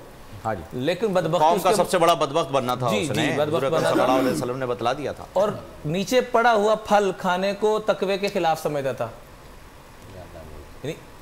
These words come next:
Speaker 2: एक तरफ ये सूरत, अंदर चूंकि गंदगी से भरा हुआ था। सैयद उमर फ़ारूक रज़ी अल्लाह ताला अन्हु, जिनके बारे में अल्लाह के महबूब अलैहि सलातो वस्सलाम ने
Speaker 1: सल्लल्लाहु अलैहि वसल्लम
Speaker 2: फरमाया और सही कुतुब, सही हवाले के साथ ये बीसियों जगह पर मौजूद है कि मेरे बाद अगर नबी होता तो वो उमर फ़ारूक होता।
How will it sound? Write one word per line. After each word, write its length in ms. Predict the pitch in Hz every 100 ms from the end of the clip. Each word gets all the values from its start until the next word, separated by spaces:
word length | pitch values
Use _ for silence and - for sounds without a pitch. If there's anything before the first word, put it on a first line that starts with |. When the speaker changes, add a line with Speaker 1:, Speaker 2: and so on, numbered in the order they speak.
| -
Speaker 2:
एक 240 | 151 165 156
तरफ 420 | 180 175 - 120
ये 200 | 131 185
सूरत, 280 | 180 139 - -
अंदर 320 | 165 170 233
चूंकि 300 | 185 196 190
गंदगी 420 | 151 143 139 151
से 140 | 160 170
भरा 240 | 117 110
हुआ 200 | 135 127
था। 200 | 127 147 - - - - - - -
सैयद 260 | - 214 233
उमर 200 | 226 226
फ़ारूक 340 | 185 208 208
रज़ी 220 | 196 175
अल्लाह 160 | 170 160
ताला 220 | 165 156
अन्हु, 240 | 147 165
जिनके 280 | 151 151 151
बारे 240 | 135 135 143
में 80 |
अल्लाह 200 | 143 139
के 120 | 135 135
महबूब 340 | 123 135 131
अलैहि 260 | 131 127 135
सलातो 360 | 123 120 120
वस्सलाम 340 | 127 120 123 123
ने 260 | 123 123
Speaker 1:
सल्लल्लाहु 360 | 85 82 78 73
अलैहि 300 | 71 - -
वसल्लम 240 | - -
Speaker 2:
फरमाया 640 | - 131 127 131 143 175 - - - - 131
और 80 |
सही 460 | 131 - 160 165 214
कुतुब, 380 | - 160 185 175
सही 280 | - 165 165
हवाले 380 | 131 135 175
के 100 | 185
साथ 300 | - 156 147 143
ये 200 | 147 131
बीसियों 480 | 127 165 - 180
जगह 200 | 147 139 135
पर 140 | 135
मौजूद 380 | 120 120 143 160
है 80 | 160
कि 100 | 139
मेरे 300 | 131 151 165
बाद 260 | 151 147
अगर 200 | 147 143
नबी 280 | 120 127 185
होता 280 | 147 127 156
तो 120 | 151
वो 100 | 127
उमर 200 | 123 127
फ़ारूक 320 | 117 107 110
होता। 240 | 95 82